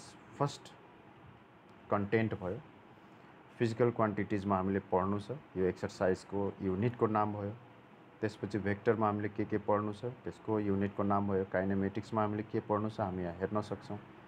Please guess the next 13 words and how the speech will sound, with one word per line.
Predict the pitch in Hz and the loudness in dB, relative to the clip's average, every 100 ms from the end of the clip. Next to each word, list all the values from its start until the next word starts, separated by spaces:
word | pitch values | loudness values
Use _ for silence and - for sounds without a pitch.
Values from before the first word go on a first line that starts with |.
| - - | -20 0
त्यसै | 120 123 | 2 4
गरी | 120 | 2
क्लास | - 113 113 - | 4 4 4 -2
टुवेल्भमा | 107 110 113 | 2 2 4
हामी | 107 107 107 104 | 2 2 0 2
हेर्न | 101 110 | 2 2
सक्छौँ, | 104 101 - 104 | 0 -4 -6 -2
रोटेसनल | 98 107 104 120 104 | 0 0 -2 -2 2
डाइनामिक्समा | 101 104 104 104 104 | 4 4 0 -2 0
हामी | 95 90 | 0 0
के | - 104 | -4 -2
पढ्नु | 101 98 98 | 2 2 0
छ, | 95 | -4